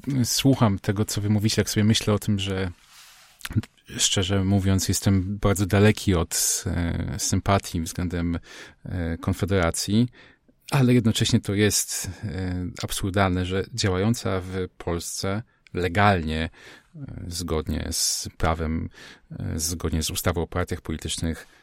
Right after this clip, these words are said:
partia reprezentowana w Sejmie, e, musi się borykać z, e, takim problemem,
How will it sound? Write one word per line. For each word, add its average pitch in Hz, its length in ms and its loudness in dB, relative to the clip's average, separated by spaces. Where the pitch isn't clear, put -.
partia 92 560 4
reprezentowana 104 580 4
w - 60 -6
Sejmie, 101 480 2
e, 104 240 -2
musi 107 360 6
się 104 360 2
borykać 98 540 2
z, - 240 -4
e, - 20 -2
takim 104 300 0
problemem, 90 640 0